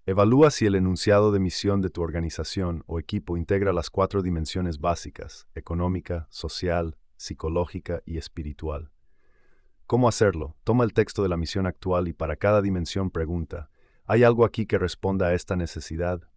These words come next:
¿Lo que está escrito es genuinamente compartido o solo oficialmente proclamado?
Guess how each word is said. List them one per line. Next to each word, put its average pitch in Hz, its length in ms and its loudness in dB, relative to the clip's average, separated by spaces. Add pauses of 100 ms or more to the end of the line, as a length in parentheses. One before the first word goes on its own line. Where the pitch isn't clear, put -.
(360)
¿Lo 98 140 -2
que 110 100 0
está 120 220 6
escrito 110 540 4
es 95 100 0
genuinamente 95 760 0
compartido 92 680 -2
o 82 40 -2
solo 92 260 0
oficialmente 90 760 -2
proclamado? 80 720 -6